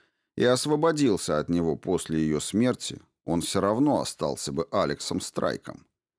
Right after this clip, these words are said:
Однако Хэвок подошел к нему и вел себя с ним как с одним из вас — как с человеком, которого он знает и любит". Аарон в клетке слегка тряхнул головой.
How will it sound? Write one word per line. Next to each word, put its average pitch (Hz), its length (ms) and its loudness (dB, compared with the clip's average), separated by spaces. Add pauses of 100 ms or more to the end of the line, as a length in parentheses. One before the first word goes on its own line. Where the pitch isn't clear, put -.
(360)
Однако 123 540 0
Хэвок 156 560 2
подошел 113 560 2
к - 60 -8
нему 104 480 4
и 80 120 2
вел 107 300 2
себя 107 300 0
с - 140 -6
ним 98 240 4
как 90 220 0
с - 80 -4
одним 90 360 2
из 98 120 0
вас — - 420 -4 (540)
как 98 220 0
с - 40 -6
человеком, 101 720 2
которого 82 560 0
он 82 140 0
знает 71 680 -4
и 90 80 -2
любит". - 520 -6 (460)
Аарон 135 540 4
в - 120 -10
клетке 160 540 2
слегка 143 540 0
тряхнул 104 520 0
головой. 95 600 -2